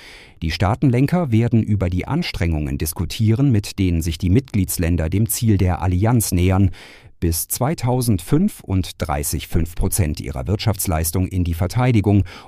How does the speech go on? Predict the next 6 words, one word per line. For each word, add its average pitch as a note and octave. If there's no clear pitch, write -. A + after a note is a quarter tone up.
und -
dafür G2
nötige G2
Infrastruktur E2
zu -
investieren. F2